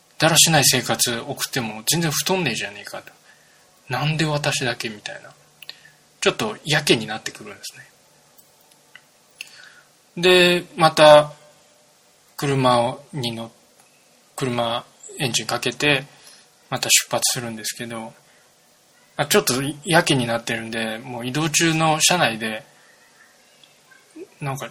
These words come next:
もうチキショーって、なんか、もう腹も減ってたし、お土産を食っちゃうんですね。車運転しながら。で、それで、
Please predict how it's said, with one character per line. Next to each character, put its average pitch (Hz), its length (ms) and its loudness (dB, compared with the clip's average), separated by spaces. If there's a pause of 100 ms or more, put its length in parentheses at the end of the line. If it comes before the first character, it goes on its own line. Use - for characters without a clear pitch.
(120)
も 147 80 -8
う - 20 -16
チ - 160 6
キ - 100 6
シ - 140 6
ョ 160 80 0
ー 143 80 -2
っ - 20 -12
て、 - 600 -14
な 131 120 -6
ん 117 40 -10
か、 107 220 -10 (400)
も 135 80 -4
う - 40 -2
腹 143 160 6
も 131 80 0
減 113 100 -4
っ - 40 -14
て - 100 -2
た - 100 -2
し、 117 240 -6
お 135 120 -2
土 185 160 6
産 190 160 2
を - 20 0
食 208 160 0
っ 220 60 -10
ち 143 80 2
ゃ 113 60 4
う - 20 -10
ん - 20 -10
で - 60 -14
す - 120 -8
ね。 113 120 -14 (1400)
車 120 300 -2
運 120 60 -2
転 113 240 -6
し - 120 -4
な 107 100 -10
が 101 120 -14
ら。 101 120 -18 (2250)
で、 151 80 -2
そ 160 180 2
れ 185 100 0
で、 170 320 0